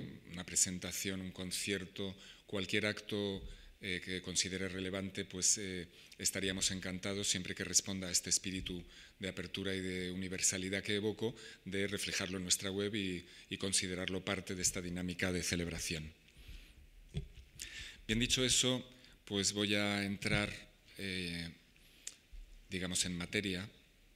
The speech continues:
de una manera abierta y flexible que permite en cualquier momento una intervención por su parte y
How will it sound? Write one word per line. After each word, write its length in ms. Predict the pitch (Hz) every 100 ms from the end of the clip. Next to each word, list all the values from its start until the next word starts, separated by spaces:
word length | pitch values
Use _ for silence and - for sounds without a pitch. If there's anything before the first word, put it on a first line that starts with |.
| - - - -
de 80 | 90
una 80 | 90
manera 480 | 87 87 95 92 90
abierta 500 | 90 98 90 95 92
y 60 |
flexible 560 | 90 90 - - 95 92
que 80 | 92
permite 380 | 87 90 90 92
en 100 | 87
cualquier 260 | 82 92
momento 320 | 90 87 87
una 120 | 90 90
intervención 680 | 87 87 90 - 101 110 - - - - - - - - - - _ -
por 140 | 85
su 160 | - 90
parte 400 | 101 95 113 127 - - - -
y 680 | 92 90 87 85 85 82